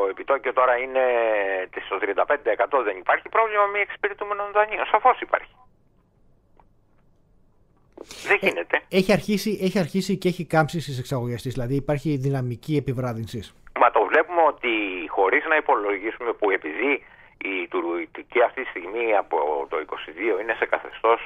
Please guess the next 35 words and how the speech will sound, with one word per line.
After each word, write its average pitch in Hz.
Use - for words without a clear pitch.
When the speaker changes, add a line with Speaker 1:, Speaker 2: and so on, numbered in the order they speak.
Speaker 1:
ε, 85
που 98
υπολογίζουμε 110
με 101
το 87
λογιστικό 82
πρότυπο 95
I 98
S -
είκοσι -
εννέα, 87
δηλαδή 85
πρότυπο 92
υπερπλη-, -
ε, 78
για 82
υπερπλη-, 80
για 90
υπερπληθωρισμό. 87
Η -
χώρα 98
είναι 98
σε 90
στάδιο 95
υπερπληθωρισμού. 78
Το 101
δύο 151
έως 156
τρία 156
τοις 160
εκατό 110
ανάπτυξη 131
του 120
είκοσι 92
τρία, 90